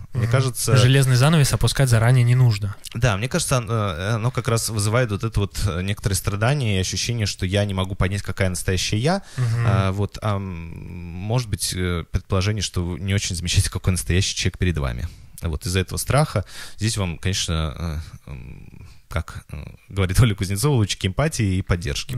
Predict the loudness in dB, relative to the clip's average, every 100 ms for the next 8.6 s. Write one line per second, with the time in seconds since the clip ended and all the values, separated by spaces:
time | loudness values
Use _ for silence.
0 | -4 -4 -6 -6 -6 -4 -6 -8 -12 -16
1 | -14 -12 -4 -2 0 0 0 -2 -2 -2
2 | -2 -4 -4 -2 -2 -4 0 0 2 0
3 | 0 -2 -10 -10 -8 -6 -8 -12 -10 -8
4 | -8 -2 -2 0 0 0 2 2 2 0
5 | -2 0 0 0 -2 -2 -8 -2 -2 0
6 | 0 2 4 2 2 -2 -2 -8 -8 -12
7 | -12 -10 -6 -4 -2 -2 0 0 0 0
8 | -2 -4 -6 -4 -4